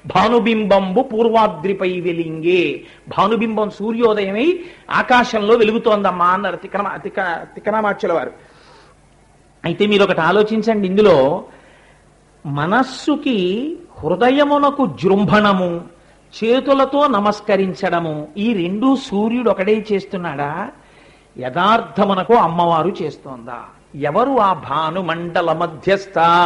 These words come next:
భైరవి భగమాలిని? ఆ సూర్యుడిలో ఉండి వెలుతురుగా భాసిస్తున్నది ఎవరు? అమ్మవారే. పైగా మీరు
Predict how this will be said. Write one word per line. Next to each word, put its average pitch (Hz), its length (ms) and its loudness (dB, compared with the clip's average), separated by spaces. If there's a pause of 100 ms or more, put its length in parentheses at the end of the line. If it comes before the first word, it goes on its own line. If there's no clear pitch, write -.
(400)
భైరవి 170 880 0
భగమాలిని? 175 1040 0 (360)
ఆ 165 80 -4
సూర్యుడిలో 226 1160 2
ఉండి 240 400 2
వెలుతురుగా 269 720 4
భాసిస్తున్నది 214 760 -2
ఎవరు? 160 280 -8 (440)
అమ్మవారే. 208 540 -4 (1000)
పైగా 135 520 0 (420)
మీరు 226 640 0